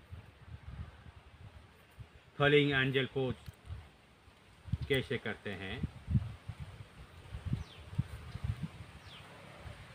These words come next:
आप अपनी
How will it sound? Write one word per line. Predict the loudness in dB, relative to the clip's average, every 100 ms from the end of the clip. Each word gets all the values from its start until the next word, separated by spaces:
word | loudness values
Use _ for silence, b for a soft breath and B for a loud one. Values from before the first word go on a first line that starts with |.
| -16 -16 -14 -12 -10 -10 -2 6
आप | 8 10 10 8 6 2 0 -2 -4 -4 -2 -4 0 0 0 -2 -6 0
अपनी | 2 4 6